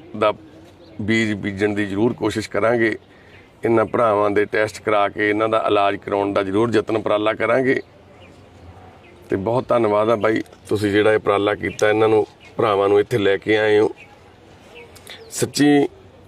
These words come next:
ਮਹਿਸੂਸ ਹੋ ਰਿਹਾ ਵੀ ਜਿਵੇਂ ਸ-, ਅਸੀਂ ਤਿੰਨ ਭਰਾ ਵਾਂ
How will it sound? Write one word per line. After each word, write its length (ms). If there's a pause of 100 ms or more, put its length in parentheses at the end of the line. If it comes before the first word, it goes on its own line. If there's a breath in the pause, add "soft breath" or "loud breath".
(160)
ਮਹਿਸੂਸ 500
ਹੋ 140
ਰਿਹਾ 280 (1160)
ਵੀ 140
ਜਿਵੇਂ 260
ਸ-, 280
ਅਸੀਂ 280 (120)
ਤਿੰਨ 200
ਭਰਾ 340
ਵਾਂ 160